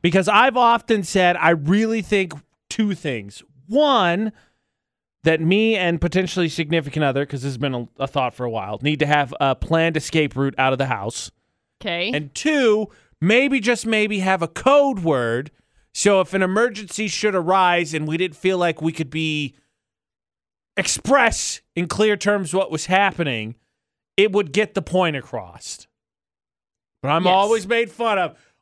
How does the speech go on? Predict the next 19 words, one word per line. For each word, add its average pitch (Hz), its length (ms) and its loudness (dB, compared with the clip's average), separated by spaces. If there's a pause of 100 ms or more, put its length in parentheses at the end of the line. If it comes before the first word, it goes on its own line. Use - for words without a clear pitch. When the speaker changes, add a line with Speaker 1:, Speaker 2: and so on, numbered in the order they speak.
Speaker 1:
"Oh, 208 380 2
A 220 220 0
J's 233 300 0
got 233 220 2
the 233 80 0
home 233 220 2
security 233 520 0
system 226 480 -4
in 226 120 -6
Utah. 220 440 -2
We 214 120 -2
don't 220 160 0
lock 226 240 0
our 233 120 0
doors. 233 340 0
He's 196 420 -8
the 226 100 -8
paranoid 214 800 -6
one." 180 580 -12